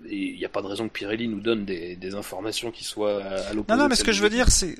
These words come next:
Speaker 2: ce que je veux dire, c'est que
Speaker 1: Voilà.
Speaker 2: au moment de choisir ses, ses pneus, le pilote, le, enfin, les, les équipes le font, euh, trois, quatre grands prix avant. Et je pense
Speaker 1: Ouais.
Speaker 2: qu'ils ont pas, ils ont pas pris assez de tendres par rapport à, au super tendre.
Speaker 1: Ah,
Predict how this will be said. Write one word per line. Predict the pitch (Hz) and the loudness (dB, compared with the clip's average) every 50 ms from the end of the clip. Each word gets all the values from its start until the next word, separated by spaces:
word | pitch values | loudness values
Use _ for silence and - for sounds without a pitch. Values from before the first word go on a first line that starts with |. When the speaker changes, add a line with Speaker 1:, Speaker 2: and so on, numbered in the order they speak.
| - - | -6 -2
Speaker 2:
ce | - - | -2 0
que | - 175 | 0 2
je | 170 | 2
veux | 175 185 | 0 0
dire, | 196 226 196 - | 6 8 8 8
c'est | - - | 8 6
que | - - 156 147 - - - | 4 2 0 -4 -4 -6 -8
Speaker 1:
Voilà. | - 117 120 117 - | -6 -4 -4 -4 -2
Speaker 2:
au | - 151 160 | 0 2 4
moment | 185 208 214 233 | 6 6 6 6
de | 220 | 6
choisir | - - 208 185 - 175 170 165 147 - - - | 6 6 6 6 6 6 6 8 10 10 12 10
ses, | - 135 131 127 127 123 | 8 6 2 0 -2 2
ses | 120 - - 139 | 4 6 6 6
pneus, | 135 - 156 185 214 262 294 - - - - | 6 2 0 0 0 0 -2 -4 -12 -12 -6
le | - 143 139 | -6 -4 -2
pilote, | - 156 156 196 185 - - | 2 4 6 6 6 4 2
le, | 151 147 139 | 0 0 0
enfin, | 135 - 143 131 | 0 0 -2 -2
les, | 127 123 123 | 0 -2 -2
les | 123 127 131 131 127 - | -2 0 0 4 6 6
équipes | - - - 220 - - - | 6 6 4 -4 -4 -4 -2
le | 151 139 | -2 -2
font, | 135 - - 190 208 202 185 156 | 0 0 0 0 2 2 2 2
euh, | 139 131 127 123 | 0 0 -2 -6
trois, | - - - 156 160 156 | -8 -4 0 2 2 4
quatre | - 165 160 147 | 6 4 4 4
grands | - - 147 - | 4 2 2 2
prix | - - 196 185 | 2 4 4 4
avant. | 170 160 160 - - - - - - - - - - - - - - - | 4 4 2 -2 -6 -12 -20 -20 -20 -20 -18 -16 -16 -16 -16 -16 -16 -4
Et | - 147 143 143 143 139 143 143 131 123 - - - - | 2 4 6 8 8 6 6 4 2 -4 -10 -18 -12 -6
je | - 139 - 143 | -4 -2 0 2
pense | - 220 233 - | 4 6 6 8
Speaker 1:
Ouais. | - | 6
Speaker 2:
qu'ils | - - | 6 4
ont | 156 | 2
pas, | 131 - 190 175 120 | 2 2 2 2 2
ils | 175 151 170 | 4 6 6
ont | 160 156 | 8 8
pas | - 208 | 8 6
pris | 196 - - 233 240 - - | 8 6 4 4 2 2 4
assez | - 196 165 - - 226 | 6 8 8 8 6 6
de | 190 190 | 4 2
tendres | - - 143 127 120 113 - - - - - - - | 0 0 -2 -4 -4 -8 -14 -14 -16 -16 -8 0 2
par | 131 127 | 4 4
rapport | 131 - - 180 185 165 | 6 6 6 6 8 8
à, | 139 131 123 - - - - - | 8 6 6 4 2 -2 -8 -8
au | - 139 | -8 -6
super | - - - - 143 - | -6 -4 -2 0 2 2
tendre. | - - 131 127 | 2 0 -2 -6
Speaker 1:
Ah, | 110 | -8